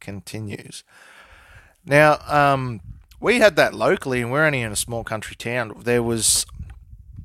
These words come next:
a busload of what appeared to be Chinese people going into the local stores, supermarkets,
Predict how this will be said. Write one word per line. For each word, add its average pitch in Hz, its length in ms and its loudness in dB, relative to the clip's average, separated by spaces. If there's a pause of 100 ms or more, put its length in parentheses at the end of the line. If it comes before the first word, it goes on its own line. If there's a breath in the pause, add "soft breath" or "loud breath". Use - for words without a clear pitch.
(400)
a - 60 -8
busload 196 680 4
of - 420 -6 (800)
what - 100 -6
appeared 156 260 2
to 123 40 -12
be 135 120 0
Chinese 143 500 2
people 135 500 -8 (920 soft breath)
going 139 280 4
into 139 160 -2
the 127 80 -2
local 127 280 2
stores, 110 480 -6
supermarkets, - 840 -6